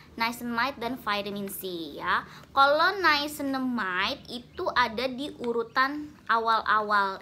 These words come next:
ingredients di sini, tapi kalau misalkan kolagen ada di paling terakhir. Dia juga pakai kandungan kolagen supaya kulit kita tetap kencang, karena dia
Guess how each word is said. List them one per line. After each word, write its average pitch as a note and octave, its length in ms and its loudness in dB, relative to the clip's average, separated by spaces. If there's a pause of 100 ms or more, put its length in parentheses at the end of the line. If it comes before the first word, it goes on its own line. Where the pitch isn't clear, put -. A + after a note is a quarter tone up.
ingredients G3 560 -6
di - 20 -10
sini, F#3+ 460 -8 (320)
tapi A#3+ 320 0
kalau C4 240 2
misalkan A#3+ 720 2 (960)
kolagen C4+ 720 4
ada A3 240 0
di B3 80 -6
paling G#3+ 400 -2
terakhir. F#3+ 560 -4
Dia A3+ 160 -6
juga A3+ 240 -4
pakai G3 400 -4 (160)
kandungan G3 480 -6
kolagen F#3+ 560 -6
supaya G3+ 480 -4
kulit G#3+ 160 -8
kita G#3 160 -6
tetap A3 320 -12
kencang, A#3 560 0
karena A3 240 -4
dia B3 180 0